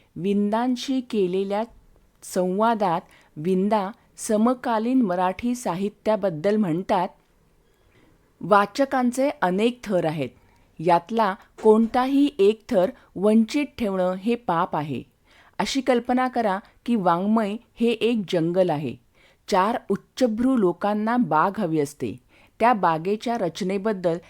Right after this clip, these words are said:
त्यांच्या काही कल्पना असतात. पण कोणत्याही देशात बागेप्रमाणे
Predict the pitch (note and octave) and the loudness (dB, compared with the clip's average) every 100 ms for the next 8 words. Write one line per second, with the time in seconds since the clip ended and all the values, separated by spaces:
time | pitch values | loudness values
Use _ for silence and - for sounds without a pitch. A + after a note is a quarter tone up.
0 | _ - G3+ G#3 C4 B3+ G#3 A3 A#3+ A3+ | _ -2 0 0 -2 -2 -2 -2 -2 0
1 | E3 D#3+ G3+ G3+ D#3 - C#3+ A2+ _ _ | 0 2 0 0 -4 -6 -8 -8 _ _
2 | _ _ _ C4+ C4+ - G3 G3 B3 B3 | _ _ _ 2 2 0 0 0 -2 -2
3 | C#4 A3+ F3+ E3+ G#3 E3+ - _ - D#3+ | -2 -2 -2 -2 -2 -2 -6 _ -6 -2
4 | D#3+ D#3+ A3 A3+ F#3+ F3+ F3+ F3 | 0 0 -2 0 -2 -2 -4 -6